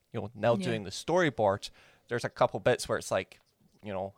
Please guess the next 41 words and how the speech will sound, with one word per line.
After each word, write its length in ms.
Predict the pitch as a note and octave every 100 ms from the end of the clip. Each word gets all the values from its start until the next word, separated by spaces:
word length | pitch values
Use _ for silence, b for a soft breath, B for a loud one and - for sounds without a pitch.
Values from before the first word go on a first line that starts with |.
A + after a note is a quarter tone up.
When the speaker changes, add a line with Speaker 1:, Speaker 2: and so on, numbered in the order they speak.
| -
Speaker 1:
uh, 180 | F#2+ E2+
in 100 | G2+
this 180 | F#2 -
newest 300 | A#2 A2 -
one 160 | G2
that, 160 | G2 - G2
um, 260 | F#2 F#2
I'm 120 | F#2+ A2
sure 280 | - B2+
will 180 | A2+ G#2+
be 280 | F#2+ E2 F#2 -
possibly 360 | D3 - A#2+
out 200 | F#2 A#2
by 100 | -
the 60 | D#2+
time 200 | - A2+
you're, 240 | G#2 F#2+ -
you're 140 | A2 G#2+
watching, 640 | G#2+ - - - F#2+ G2 A2+ _
uh, 120 | F#2 F2
or 80 | G2+
listening 320 | A2 - F#2+
to 60 | -
this 140 | F#2+
podcast, 560 | - C3 - F#2 G2+ -
where 140 | G2 - b b b A#2+
the 80 |
dummy, 560 | A#2 A#2+ A#2 G#2+ G2 F#2+ _ _
uh, 240 | G2+ G2 G2+ -
Roderick 460 | G#2 A#2+ - - -
interacts 440 | A#2+ - A2+ -
with 140 | G#2+ -
their 100 | G2
face, 440 | - C3 G2 - - b b b -
but 220 | A2+ - _ _ _
you 140 | B2+ G3
can't 240 | C4 A3
actually 300 | G#3+ F#3 F#3
touch 500 | - - - - - - -
the 100 | B2+
dummy's 520 | D3 D3 B2+ B2 -